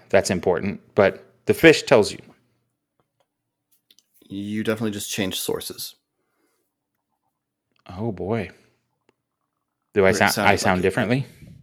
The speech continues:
Speaker 2: You sound differently. You don't sound unclear, but the way you sound changed.
Speaker 1: Mm. Uh, I accidentally set my notebook on my keyboard, so I wonder what I hit. Do I sound okay, though?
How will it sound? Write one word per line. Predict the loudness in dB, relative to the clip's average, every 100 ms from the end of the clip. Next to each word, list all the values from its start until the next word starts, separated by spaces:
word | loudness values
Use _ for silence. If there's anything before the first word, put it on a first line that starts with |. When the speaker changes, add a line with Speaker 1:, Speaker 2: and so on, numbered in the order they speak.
| _ _ _ -20 _ _
Speaker 2:
You | -10 -8
sound | -2 -2
differently. | 0 -2 -2
You |
don't | -2 -2
sound | -4 -4
unclear, | -6 -2 0 0 -2 -6
but | -6 -6 _ -12
the | -8
way | -2 -2
you | -2
sound | -2 -2 -2 -4
changed. | -6 -8 -8 -18 -18 _ _ _ _ _ _ _
Speaker 1:
Mm. | -4 -2 -2 -8 _ _ -20 -20 _ _ _
Uh, | 2 6 6 4 4
I | 4
accidentally | 4 0 -2 0 2 0
set | 0 0
my | 0
notebook | 0 -2 -2 -4 -4
on | -4
my | -6
keyboard, | -4 -4 -2 -6
so | -4 -4
I |
wonder | -2 -2 -2
what | -4
I | -6
hit. | -8 -8 -10 _ _ _ _ _ _ _ _ _ _ _ _ -20 _ _ _ _ _ _ _ _ _ _ _ _ _ _ _ _ _ _ _ _ _ _ _ _ _ _ _ _ _ _
Do | 0
I | 2
sound | 4 4 2
okay, | 4 4
though? | 4 0